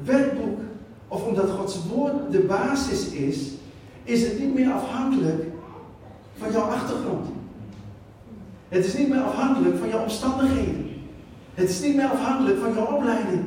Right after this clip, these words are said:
Het is niet meer afhankelijk van you name it.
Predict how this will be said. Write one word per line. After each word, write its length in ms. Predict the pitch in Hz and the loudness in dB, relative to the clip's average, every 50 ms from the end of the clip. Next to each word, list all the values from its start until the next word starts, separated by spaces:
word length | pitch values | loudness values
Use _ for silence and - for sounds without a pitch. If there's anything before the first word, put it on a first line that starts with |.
| - - - - - - - - - - - | -4 -8 -10 -12 -16 -18 -18 -20 -18 -10 -2
Het 180 | 190 196 - | 2 2 2
is 120 | 247 - - | 2 2 4
niet 220 | 294 285 277 262 | 4 4 4 6
meer 160 | 262 247 269 | 4 4 4
afhankelijk 680 | - - - - 240 254 277 277 - 220 214 214 208 - - - - - | 4 2 0 0 2 4 4 4 4 4 4 2 2 0 -2 -6 -8 -6
van 460 | - 233 226 220 196 190 - - - - - - | 0 0 2 2 2 0 -2 -4 -8 -10 -10 -6
you 260 | 156 160 247 277 285 | -2 0 2 4 4
name 420 | 269 277 269 277 294 247 - - | 4 6 6 6 6 6 4 2
it. 60 | - | 0